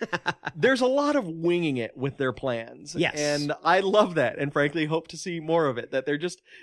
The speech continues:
Speaker 2: they, it's, it's, it, they got a riff with it.
Speaker 1: Yeah.
Speaker 2: You know, they don't, they don't know exactly what's gonna happen, so they're just gonna play it by ear, and if things go badly, we'll just drive a truck through it.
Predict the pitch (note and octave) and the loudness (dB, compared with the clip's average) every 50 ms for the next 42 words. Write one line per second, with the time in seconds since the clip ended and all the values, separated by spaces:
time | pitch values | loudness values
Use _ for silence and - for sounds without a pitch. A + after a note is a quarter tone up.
0 | G#3+ - - G3 - - G#3 G3+ - - G#3 A3+ A3 - - - A3 A3 - A3+ | -6 -2 0 0 2 2 0 0 0 -2 -6 -6 -6 -6 -6 -8 -8 -4 -2 0
1 | A3 B3+ C4 B3+ B3 C4 D#4 D#4 - F#3 D3 - A#2+ - - _ _ _ _ _ | 0 2 0 0 2 2 0 0 2 0 -2 -2 -4 -10 -14 _ _ _ _ _
2 | _ _ - D#3+ D#3+ D#3 C3+ C3 C#3+ D#3 A#3+ D4 D4+ D4 C4 - - E4 G4+ D#4 | _ _ -6 -4 -2 0 0 0 0 0 2 2 2 2 0 -2 -2 0 0 2
3 | C4 A#3 G#3+ G3+ G3 F3 D#3 D#3 D3+ D3 C#3+ D3 C3+ B2+ - C#3+ C3 B2+ B2+ B2+ | 2 4 4 4 4 4 4 2 2 2 0 -2 -4 -4 -2 -2 -2 0 0 0
4 | C3 - F#3 F3+ B3 A#3+ C4 B3+ A#3+ - A#3+ A3+ A#3 A#3 A3 G#3 F#3+ F#3+ F3+ F3 | -2 -2 -4 -4 -2 -2 -2 -2 -4 -4 -4 -4 -2 -2 -2 -2 -2 0 0 2
5 | E3+ F3 E3 C#3+ B2 A#2 A#2 A#2+ A#2+ B2+ C3+ C#3 - _ - C3+ C3+ C#3+ C#3+ - | 2 2 2 2 2 0 0 -2 -2 -4 -4 -6 -6 _ -6 -6 -4 -6 -6 -6
6 | D#3+ C#3 C3+ A#2+ A#2+ B2 B2+ B2+ B2 B2 A#2+ B2 - C#3 B2 A#2+ A#2+ - - C#3+ | -4 -2 -2 -2 -2 -2 -4 -4 -6 -8 -10 -10 -6 -4 -4 -4 -4 -6 -6 -6
7 | B2 - - B2+ A2 - - - | -6 -6 -8 -12 -12 -12 -14 -18